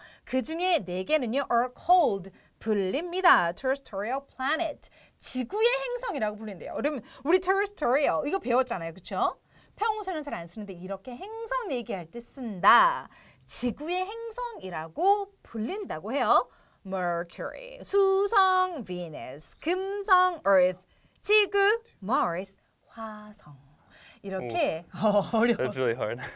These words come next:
Speaker 2: <laughs>
Speaker 1: 너무 어렵죠? 이 중에, 어, 뭐, Mars는 들어봤어, Mars,
Speaker 2: Right.
Speaker 1: 화성.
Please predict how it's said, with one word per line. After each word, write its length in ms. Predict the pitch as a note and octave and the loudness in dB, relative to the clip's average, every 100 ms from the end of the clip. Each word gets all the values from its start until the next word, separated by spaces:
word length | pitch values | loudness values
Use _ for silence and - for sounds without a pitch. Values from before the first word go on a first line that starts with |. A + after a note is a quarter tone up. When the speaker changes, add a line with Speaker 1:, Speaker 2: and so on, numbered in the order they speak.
| - | -8
Speaker 2:
<laughs> 480 | D#3+ F5 - B4+ A3+ | -4 -2 -2 -2 0
Speaker 1:
너무 140 | A3 | 4
어렵죠? 400 | A3 G#3+ A3 G#3 G#3 - B3+ | 4 4 -2 -4 -6 -8 -2
이 200 | C#4+ F4 | 0 0
중에, 340 | G#4+ G#4+ C#4 _ - B3 | 0 0 0 _ -20 -10
어, 200 | G3+ G3+ | -2 0
뭐, 260 | G3+ F#3+ F#3 | 0 -2 -2
Mars는 600 | G#3 B3+ G4+ C5+ C#5 A#4 E4+ | 4 10 10 10 6 4 0
들어봤어, 320 | A3+ F#3+ F#3+ | -2 -6 -6
Mars, 500 | E3+ D#3 G3 D#4 A#2 | -6 -4 -2 -2 -2
Speaker 2:
Right. 220 | A2+ A2 _ | -4 -6 _
Speaker 1:
화성. 460 | G3+ F3+ D#3+ A3 | -14 -12 -14 -16